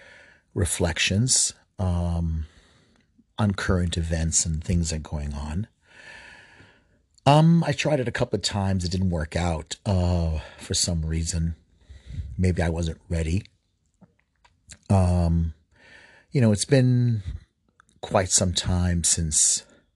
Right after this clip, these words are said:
my conversion, uh, from, you know, to Catholicism from, um, Islam. I wasn't a practicing Muslim, as you know. I was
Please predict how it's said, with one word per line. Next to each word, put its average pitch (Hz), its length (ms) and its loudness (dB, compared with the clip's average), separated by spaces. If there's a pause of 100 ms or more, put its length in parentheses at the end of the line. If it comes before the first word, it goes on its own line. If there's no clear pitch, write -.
(680)
my 87 140 -2
conversion, 90 840 0 (140)
uh, 80 360 -2
from, 76 640 -4 (500)
you 107 80 -4
know, 67 160 -2 (600)
to - 160 0
Catholicism 80 920 0
from, 78 360 -6 (640)
um, 76 680 -4 (680)
Islam. 82 520 2
I 92 100 0
wasn't 87 320 -2
a - 20 -20
practicing 98 580 -4
Muslim, 82 360 -2
as 76 160 -4
you 76 80 -2
know. 71 280 -6
I 71 100 -6
was 73 380 -6